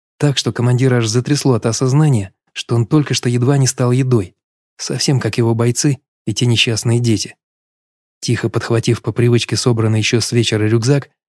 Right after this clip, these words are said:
батя также тихо обулся и выглянул в глазок на двери. На лестничной клетке было слишком темно, так что ничего разглядеть не удалось. Батя плавно открыл дверь,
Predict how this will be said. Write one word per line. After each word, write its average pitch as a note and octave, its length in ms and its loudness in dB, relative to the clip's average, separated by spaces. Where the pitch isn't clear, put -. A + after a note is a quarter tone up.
батя A#2 260 0
также A2 300 0
тихо A2+ 300 -2
обулся A#2 460 0
и B2 60 -2
выглянул B2+ 440 4
в A#2+ 40 -2
глазок A2+ 400 0
на A2+ 120 2
двери. A2 380 0
На A#2 120 4
лестничной A2 520 0
клетке B2+ 340 -2
было A2 220 0
слишком A#2 420 0
темно, A2 380 2
так C#3+ 180 -2
что - 100 -2
ничего A#2 320 2
разглядеть A2 480 0
не A2 80 0
удалось. A2 480 -2
Батя G#2 340 0
плавно A2 380 0
открыл A#2 320 0
дверь, G#2+ 340 0